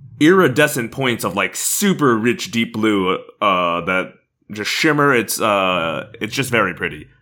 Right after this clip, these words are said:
I'd recommend looking it up. I'm not gonna post it on Twitter, sorry. You can just Google it. It's called the Western, uh, Blue Devil. One more time, the Western Blue Devil. Uh, here, I'll, Siri, look up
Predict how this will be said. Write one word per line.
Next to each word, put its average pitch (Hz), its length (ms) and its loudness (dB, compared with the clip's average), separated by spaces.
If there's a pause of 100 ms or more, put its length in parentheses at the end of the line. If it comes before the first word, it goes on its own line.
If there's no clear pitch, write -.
(220)
I'd 123 240 2
recommend 107 440 0
looking 85 260 -6
it 78 140 -6
up. 73 120 -6
I'm 92 140 0
not 92 160 -2
gonna 90 160 -4
post 87 240 -6
it - 60 -10
on 80 140 -4
Twitter, 78 280 -8
sorry. 78 460 -4
You 95 180 -4
can 98 140 -4
just - 200 -6
Google 78 340 -12
it. - 120 -18
It's - 160 -12
called 87 220 -6
the 78 100 -4
Western, 104 640 -4 (580)
uh, 90 160 2
Blue 98 260 -4
Devil. 87 460 -6 (760)
One 107 180 -2
more 110 120 2
time, 104 280 -2
the 82 100 -6
Western 101 480 -2
Blue 95 180 -4
Devil. - 540 -6
Uh, 76 160 -4
here, 113 280 2
I'll, - 240 0 (680)
Siri, 180 520 4 (440)
look 165 220 4
up 170 280 6